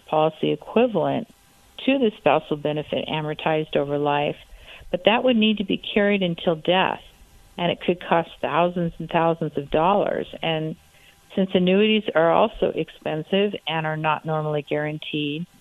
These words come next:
having a spousal benefit attached to the pension provides some level of financial security for your spouse. So unless your estate and ongoing cash flow is such that no matter which person survives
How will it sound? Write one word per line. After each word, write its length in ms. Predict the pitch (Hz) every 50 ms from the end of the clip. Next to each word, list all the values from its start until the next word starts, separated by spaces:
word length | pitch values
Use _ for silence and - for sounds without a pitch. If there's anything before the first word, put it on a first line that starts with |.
| _ _ _ _ _
having 360 | - 196 202 202 208 202 196
a 100 | 180 - -
spousal 400 | - - 170 180 185 180 - 175
benefit 500 | 165 - 170 165 165 - - 165 151 -
attached 760 | - 156 - _ - - - 160 156 170 196 - - - -
to 60 | -
the 120 | 175 170 165
pension 720 | - - - 220 240 240 - - - 135 139 151 156 165 - _ _ _ _ _ _ _ _ -
provides 500 | - 180 160 165 165 165 165 165 160 160 - -
some 240 | 180 175 175 175 170
level 320 | 165 160 160 156 156 151
of 100 | 151 151
financial 520 | - - 151 151 151 151 156 156 - 147 143 -
security 500 | - 147 - - - 180 165 156 151 147 - -
for 80 | -
your 140 | - - -
spouse. 560 | - - - - 165 151 123 110 - - - - _ _ _ _ _ _ _ _ _ _ _ _ _ -
So 120 | 185 185
unless 280 | 180 180 180 190 240 - - -
your 140 | 262 254
estate 600 | 254 247 - - - - 202 190 185 185 180 - -
and 140 | 170 165 165
ongoing 480 | 160 160 165 160 160 160 160 156 156 -
cash 300 | - - 160 170 175 - - -
flow 220 | - 160 156 156
is 120 | 156 151 - - -
such 180 | 147 139 147 - - -
that 160 | - - -
no 120 | 170 160
matter 360 | 160 160 156 151 147 143 135 139 - _ -
which 300 | 180 196 233 233 - - -
person 480 | - 170 147 147 - - - - - - - -
survives 460 | - 156 147 147 143 131 127 131 139